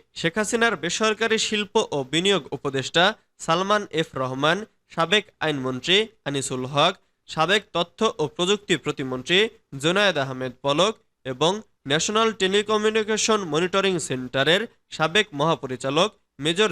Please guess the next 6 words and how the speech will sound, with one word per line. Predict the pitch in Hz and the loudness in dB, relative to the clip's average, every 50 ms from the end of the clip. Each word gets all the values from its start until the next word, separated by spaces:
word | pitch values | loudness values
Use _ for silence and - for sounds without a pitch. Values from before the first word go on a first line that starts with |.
| 139 127 | -2 -4
জেনারেল | 131 127 127 127 147 170 202 226 - _ _ _ - 131 | -4 -4 -2 2 2 2 2 2 -4 _ _ _ -14 -4
জিয়াউল | 127 165 180 175 139 127 127 | 0 2 2 2 2 0 -2
আহসান। | 127 123 - - - 147 139 139 139 135 131 - _ _ _ _ _ _ _ - | -4 -6 -8 -8 -4 -2 0 0 -2 -4 -8 -12 _ _ _ _ _ _ _ 0
তারা | 143 135 143 165 202 240 _ _ - 139 135 | 2 2 4 2 2 0 _ _ -14 -2 0
ডিবিকে | 160 180 196 226 - 214 170 | 0 0 0 0 0 -2 -2
জানিয়েছেন, | 131 135 127 131 127 127 127 127 - 165 170 196 | 0 -2 -4 -2 -4 -4 -4 -4 0 0 0 0